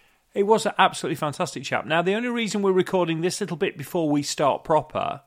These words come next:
um, and it's not because I've cocked up or Jace has cocked up, which would be the normal reason for putting something in at the beginning.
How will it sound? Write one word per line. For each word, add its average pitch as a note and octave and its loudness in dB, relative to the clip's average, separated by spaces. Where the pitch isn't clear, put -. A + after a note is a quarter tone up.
um, C3+ -4
and G#3+ -6
it's B3 -8
not D4+ 4
because G3 -2
I've F3+ 6
cocked - 0
up D3 -2
or C3+ 0
Jace F3+ -2
has C3+ -10
cocked - -8
up, G#2+ -6
which C#3 -10
would C#3+ -4
be D3+ -6
the C#3 -6
normal D#3 0
reason G#2+ 4
for - -2
putting B2 -2
something A2 4
in A2+ -10
at A2+ -14
the F2+ -10
beginning. G#2+ -6